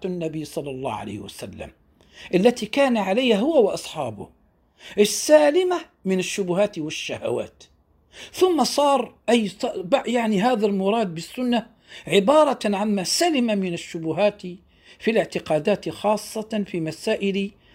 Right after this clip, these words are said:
الإيمان بالله وملائكته وكتبه ورسله واليوم الآخر،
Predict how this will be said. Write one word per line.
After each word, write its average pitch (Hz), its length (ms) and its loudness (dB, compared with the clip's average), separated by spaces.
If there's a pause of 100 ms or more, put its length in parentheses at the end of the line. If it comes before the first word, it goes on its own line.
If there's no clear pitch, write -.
(280)
الإيمان 170 680 2
بالله 151 400 -2
وملائكته 151 800 -4
وكتبه 170 720 -2
ورسله 180 560 -2
واليوم 160 500 2
الآخر، 190 540 0